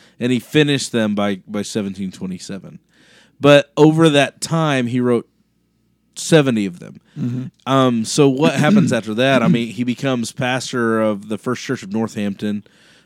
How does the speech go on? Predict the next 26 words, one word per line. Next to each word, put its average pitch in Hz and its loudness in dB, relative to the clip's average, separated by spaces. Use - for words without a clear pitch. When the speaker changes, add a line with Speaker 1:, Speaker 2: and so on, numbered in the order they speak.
Speaker 1:
um, 107 -4
after 113 -8
the 104 -4
death 107 -4
of 101 -6
his, 98 -6
um, 95 -12
of 107 -10
his 95 -10
grandfather, 101 -6
his 98 -10
maternal 101 -6
grandfather, 98 -8
who 95 -6
was 95 -10
the - -20
pastor 104 -12
there, 101 -8
Stoddard. 110 2
Uh, 113 2
revival 123 2
breaks 117 -2
out 113 -2
in 117 -4
his 113 -2
church. - -4